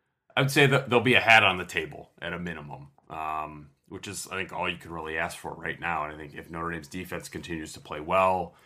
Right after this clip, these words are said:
he sees what they do with their linebackers. I, he reminds me a little bit of sort of, um, I don't know, like a James Onualu type, but with better speed. Um,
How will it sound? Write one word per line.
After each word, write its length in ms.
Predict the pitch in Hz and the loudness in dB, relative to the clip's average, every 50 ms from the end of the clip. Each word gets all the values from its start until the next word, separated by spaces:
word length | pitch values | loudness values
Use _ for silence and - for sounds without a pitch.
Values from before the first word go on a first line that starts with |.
| _ _ _ _ _ _ _ _ | _ _ _ _ _ _ _ _
he 100 | - 95 | -10 -8
sees 340 | 87 - 92 92 92 87 87 | -8 -6 -4 -4 -4 -4 -6
what 120 | 87 87 82 | -6 -4 -4
they 100 | 87 78 | -4 -4
do 140 | 73 87 | -4 -6
with 140 | 82 80 76 | -8 -8 -8
their 120 | 78 76 76 | -6 -6 -2
linebackers. 1000 | 80 87 92 98 101 95 87 92 92 92 90 - - 87 87 87 85 85 - - | 0 2 4 4 4 4 6 8 8 8 6 4 0 -2 -2 -2 -2 -4 -6 -4
I, 180 | 90 92 87 - 92 | -4 -4 -4 -4 -6
he 100 | 107 117 | -4 -2
reminds 440 | 120 117 110 104 101 101 101 92 92 | 0 0 2 2 2 2 0 -2 -4
me 140 | 95 92 | -4 -4
a 100 | 90 87 | -4 -4
little 260 | 87 87 92 92 92 90 | -4 -4 -4 -6 -6 -6
bit 220 | 85 90 87 85 | -6 -6 -6 -4
of 200 | 85 82 78 - | -6 -6 -8 -8
sort 220 | - - 92 87 | -8 -6 -6 -4
of, 140 | 87 82 78 | -6 -6 -6
um, 440 | 80 78 76 76 73 76 76 73 69 _ _ _ _ _ _ _ _ _ - | -6 -6 -6 -6 -8 -8 -12 -16 -18 _ _ _ _ _ _ _ _ _ -10
I 40 | |
don't 80 | 113 101 | -8 -6
know, 60 | 87 | -6
like 120 | 82 - 80 | -6 -6 -8
a 60 | 76 | -12
James 380 | 71 69 82 80 80 80 76 | -10 -8 -8 -8 -8 -6 -6
Onualu 680 | 85 85 82 82 78 78 80 82 80 82 85 87 85 82 - | -6 -4 -4 -4 -4 -2 -2 -2 0 -2 -2 -4 -6 -8 -4
type, 320 | - 95 87 87 87 87 - | -2 -2 -2 -2 -4 -6 -8
but 200 | - 82 73 71 | -10 -10 -10 -10
with 160 | 82 82 - | -12 -14 -10
better 260 | - 82 80 80 80 | -8 -8 -8 -6 -8
speed. 580 | - - - - 85 85 82 82 85 82 73 - - _ _ - | -10 -12 -10 -10 -8 -8 -8 -8 -8 -10 -12 -14 -18 _ _ -12
Um, 540 | 78 76 76 76 76 76 73 71 71 69 | -10 -8 -6 -6 -6 -6 -6 -8 -12 -14